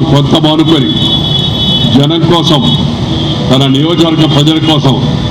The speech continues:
తనకు నమ్మి సహాయం చేసిన ఓటర్ల కోసం తిరిగి సహాయం చేసే కార్యక్రమాన్ని ఏర్పాటు చేయడం, ప్రతి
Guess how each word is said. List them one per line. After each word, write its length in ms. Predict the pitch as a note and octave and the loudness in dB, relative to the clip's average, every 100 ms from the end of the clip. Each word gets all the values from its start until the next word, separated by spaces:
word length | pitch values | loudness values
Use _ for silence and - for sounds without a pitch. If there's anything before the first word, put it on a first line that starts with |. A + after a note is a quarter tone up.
| - B2+ | -2 0
తనకు 260 | C#3+ C3+ C3+ | 0 2 0
నమ్మి 300 | C#3 F3 E3+ B2 A#2 A2 - - - | 2 2 2 2 0 0 -2 -2 0
సహాయం 340 | C#3+ D3+ E3+ D#3+ | 0 0 0 2
చేసిన 240 | D#3+ D3 D3 C#3 | 2 2 2 0
ఓటర్ల 280 | D#3+ D#3 D#3 D3+ | 0 0 2 0
కోసం 260 | C#3 D3 C3+ C#3+ - - - | 2 2 0 -2 -2 -2 0
తిరిగి 240 | D#3 F#3 F3 D#3+ | 0 2 0 0
సహాయం 320 | C#3+ D#3+ D#3 D3+ | 0 0 2 2
చేసే 200 | D3 D3+ - | 2 0 0
కార్యక్రమాన్ని 520 | D3 C#3+ D#3 D3+ D3 C#3+ | 0 0 2 2 2 0
ఏర్పాటు 280 | D3 D3+ C#3+ | 0 0 2
చేయడం, 240 | D3 D3 D3+ - - - - - | 2 2 0 -2 -2 -2 -2 0
ప్రతి 280 | C#3 C#3+ | 0 2